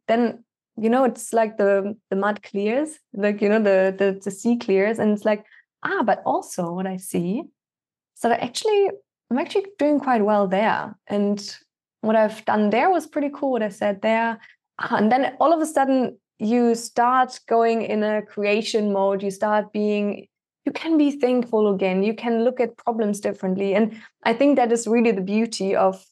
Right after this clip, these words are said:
the thinking environment, now being able to create it for myself. Um, yeah, that helps you achieve your goals. Uh,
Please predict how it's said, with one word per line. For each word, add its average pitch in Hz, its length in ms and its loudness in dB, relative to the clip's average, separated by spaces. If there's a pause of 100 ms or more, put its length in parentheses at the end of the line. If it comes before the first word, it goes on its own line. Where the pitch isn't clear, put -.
(120)
the 214 80 -4
thinking 233 400 0
environment, 202 840 0 (160)
now 208 200 2
being 214 260 2
able 208 280 0
to 202 120 -4
create 196 320 0
it 202 120 -2 (100)
for 220 180 0
myself. 202 800 -2 (1400)
Um, 202 680 2 (720)
yeah, 185 240 -2
that 185 160 -2
helps 202 340 -2
you 190 440 0 (360)
achieve 247 500 0
your 208 180 2
goals. 196 540 0 (220)
Uh, 196 360 -4